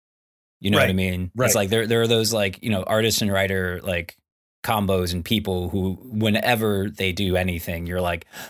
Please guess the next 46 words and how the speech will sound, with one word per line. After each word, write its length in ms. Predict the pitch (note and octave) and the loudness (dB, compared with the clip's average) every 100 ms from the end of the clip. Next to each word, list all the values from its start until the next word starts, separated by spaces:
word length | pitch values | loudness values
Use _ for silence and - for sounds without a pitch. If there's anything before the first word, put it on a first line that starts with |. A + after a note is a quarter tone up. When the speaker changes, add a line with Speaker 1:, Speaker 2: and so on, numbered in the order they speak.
| - - | -8 2
Speaker 1:
"Oh, 680 | A2+ B2 C3 C#3 C3+ B2 G#2 | 4 6 6 6 4 4 2
this 200 | G2+ C3+ | 2 0
is 120 | G2+ | 2
Speaker 2:
Oh, 60 | |
Speaker 1:
why 80 | G#2 | 6
Speaker 2:
I'll 180 | D3 C#3+ | 6 6
get 160 | C#3+ A2+ | 2 0
Speaker 1:
you're 60 | |
Speaker 2:
that. 300 | A2 G#2 G#2+ _ | -2 -4 -6 _
Yeah, 240 | B2+ A2 F#2+ _ - | -2 -2 -4 _ 0
Speaker 1:
Yeah, 220 | A2+ F#2+ F2 | 2 4 2
Speaker 2:
yeah. 140 | E2 | -4
Speaker 1:
this 220 | F2+ A2 C#3 | -2 0 2
is 60 | |
why 180 | B2 A#2+ | 2 4
you're 140 | G#2+ F#2+ | 2 2
where 160 | F2+ | 0
you're 180 | F2 E2 | 0 -4
at." 160 | E2 F2 | -4 -2
You 60 | |
know, 80 | F#2+ | -2
it's 100 | F2 | 0
like 100 | G#2+ | 0
when 100 | G#2 | 2
you 100 | G#2 | 2
see, 260 | F#2+ A#2+ G#2 | 0 0 0
like, 280 | F#2+ F#2 _ _ _ _ _ _ _ - | 0 -4 _ _ _ _ _ _ _ 0
you 80 | |
know, 80 | A#2 | 2
like, 120 | G2+ | 4
I 40 | G2+ | 4
was 120 | G2 | 2
watching, 460 | G#2 - F#2+ F2 E2+ | 0 0 -4 -6 -6
uh, 160 | F2 | -6
basketball 460 | F2 A2 G#2+ - F#2 | -2 -2 -2 -2 0
last 240 | F2 E2+ | 0 -2
night, 180 | F#2+ E2+ | -4 -4
and 80 | E2 | -6
it 60 | E2+ | -6
was, 180 | E2+ | -6
uh, 200 | E2+ D#2+ D#2+ - | -4 -6 -8 -6
it 120 | F2+ | -6
was 160 | E2+ - _ | -6 -12 _
the, 80 | G#2 | -10
the, 200 | G2 F#2 | -4 -4
uh, 360 | E2 E2+ E2 | -2 -4 -6